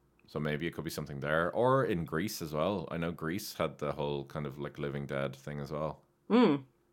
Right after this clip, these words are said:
Speaker 1: So, uh, we'll maybe look into it for a, a future episode. That could be actually really fun.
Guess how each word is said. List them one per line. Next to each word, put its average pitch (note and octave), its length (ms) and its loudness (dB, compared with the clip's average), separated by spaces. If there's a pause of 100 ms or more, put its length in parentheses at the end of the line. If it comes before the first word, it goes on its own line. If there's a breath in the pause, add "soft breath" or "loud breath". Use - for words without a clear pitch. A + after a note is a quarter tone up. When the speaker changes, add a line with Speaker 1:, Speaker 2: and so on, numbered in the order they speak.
(840)
Speaker 1:
So, D2+ 380 -2
uh, D#2+ 300 4
we'll G2 140 -2
maybe A#2+ 240 0
look E2 160 2
into A2+ 240 0
it - 100 -2
for D2 300 2
a, - 80 -4
a - 40 -6
future D#2+ 260 -4
episode. D2 320 -2
That D#2+ 120 0
could F2+ 120 -4
be E2+ 80 2
actually D2 220 -2
really C#2 200 -4
fun. D2+ 300 -6